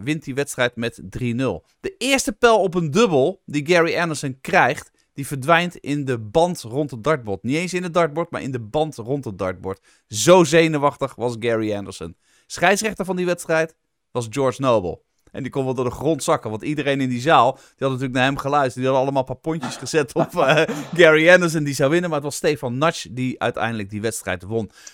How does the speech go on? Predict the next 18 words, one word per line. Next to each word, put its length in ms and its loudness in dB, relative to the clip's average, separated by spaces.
Dat 340 2
was 220 4
zijn 260 0
hoogtepunt 540 2
ook 120 -2
eigenlijk 420 -4
een 80 -6
beetje 300 -4
in 60 -6
het 160 -8
dart. 200 -2
Hij 220 0
was, 280 -2
eh, 220 0
jarenlang 580 2
Zweeds 340 -2
international. 840 -8
Eh, 320 0